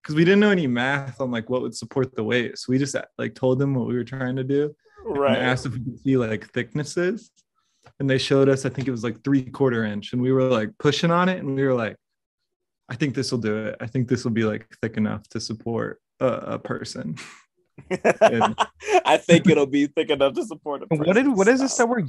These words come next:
Speaker 3: using? We're using, like, some type of plastic, like, storage hole.
Speaker 1: Yeah, yeah, it's bad.
Speaker 3: Way
Speaker 1: It's so
Speaker 3: scarier
Speaker 1: bad.
Speaker 3: than I remember.
Speaker 1: It's so bad. Think about, yeah.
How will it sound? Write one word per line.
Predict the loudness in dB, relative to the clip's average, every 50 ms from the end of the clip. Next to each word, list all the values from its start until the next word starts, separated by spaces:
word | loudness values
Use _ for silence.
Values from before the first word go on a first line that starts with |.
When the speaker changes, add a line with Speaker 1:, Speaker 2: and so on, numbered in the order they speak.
| 0 0
Speaker 3:
using? | 0 0 0 0 0 2
We're | 0 0
using, | 0 0 -2 -2 -2 -2
like, | -4 -4
some | -4 -6 -6 -2
type | 0 0 0 0 -2
of | -6 -6 -8
plastic, | -6 -2 0 2 2 2 0 -2 -6 -6 -6 -6 -6 -4 _
like, | 0 0 0 0 -2 -8 -16 -20 _ _ _ _ _ _ _ _ _ _ _ _ _ _ _ _ _ _ _ _ _ _ _ _ _ _ _ _ _ _ _ _ _ _ _ _ _ _ _ _ _ _
storage | -14 -12 -10 -10 -4 0 2 4 4 6 6 4 2 0 -2 -8 -14 _ _ _ _ _ _ _ _ _ _ _ _ _ _ _ _ _ _ _ _ _ -18
hole. | -16 -8 -2 2 4 6
Speaker 1:
Yeah, | 8 8 8 6 4 2 0 0 0 2
yeah, | 4 4 4
it's | 2 0 -2
bad. | -2 0 2 4 6 6 6 4 4 2
Speaker 3:
Way | 2 2 2 4 2 2
Speaker 1:
It's | 2 4
so | 4 4 6 4
Speaker 3:
scarier | 4 4 6 6 6 6 4
Speaker 1:
bad. | 0 -2 -4
Speaker 3:
than | 0 2
I | 2
remember. | 2 2 0 0 0 0
Speaker 1:
It's | 0 4
so | 4 6 6 6
bad. | 4 4 2 2 2 2 0 0 -2 -4 -2
Think | 0 0 2 2
about, | 2 0 0 0 0 0
yeah. | 2 2 2 0 -4